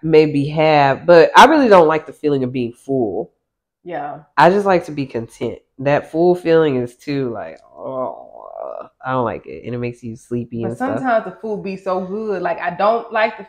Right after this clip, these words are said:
Speaker 2: feeling, but I'm
Speaker 1: You should
Speaker 2: getting ready
Speaker 1: keep
Speaker 2: to
Speaker 1: going.
Speaker 2: suffer the consequences.
Speaker 1: Yeah. Sometimes we do that.
Speaker 2: Especially with seafood.
Speaker 1: When they have those, they ha-, I've seen social media posts where it's like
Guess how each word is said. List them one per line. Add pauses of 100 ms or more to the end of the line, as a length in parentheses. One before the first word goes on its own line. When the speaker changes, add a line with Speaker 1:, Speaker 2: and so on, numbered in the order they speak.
Speaker 2:
feeling, (380)
but
I'm
Speaker 1:
You
should
Speaker 2:
getting
ready
Speaker 1:
keep
Speaker 2:
to
Speaker 1:
going.
Speaker 2:
suffer
the
consequences. (140)
Speaker 1:
Yeah. (420)
Sometimes
we
do
that. (600)
Speaker 2:
Especially
with
seafood. (880)
Speaker 1:
When
they
have
those,
they
ha-,
I've
seen
social
media
posts
where
it's
like